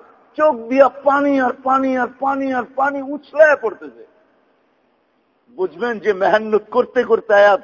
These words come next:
চুপে সালাম মেরা দিছে, আর সালামের জবাব এরকম আসছে যে উৎসাহে পড়ে গেছে।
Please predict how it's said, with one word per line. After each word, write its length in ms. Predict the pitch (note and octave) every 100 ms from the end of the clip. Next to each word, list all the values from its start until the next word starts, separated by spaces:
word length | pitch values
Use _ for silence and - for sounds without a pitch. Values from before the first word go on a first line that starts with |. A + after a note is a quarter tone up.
| - - - _ -
চুপে 300 | D4+ D#4 C4+ -
সালাম 300 | A#3 B3 A3
মেরা 320 | A#3+ B3 B3+
দিছে, 360 | B3+ B3+ D#4 - - -
আর 100 | E3+ -
সালামের 440 | G3 G3+ A#3+ A#3+ G#3+ -
জবাব 300 | G#3+ B3 B3
এরকম 500 | A#3+ B3+ B3+ C4 B3
আসছে 500 | B3+ B3+ C#4+ C#4 - _ _
যে 80 | A3 C4+
উৎসাহে 440 | C4+ - C4 A#3 F#3
পড়ে 220 | F#3+ D#3+
গেছে। 200 | B2+ -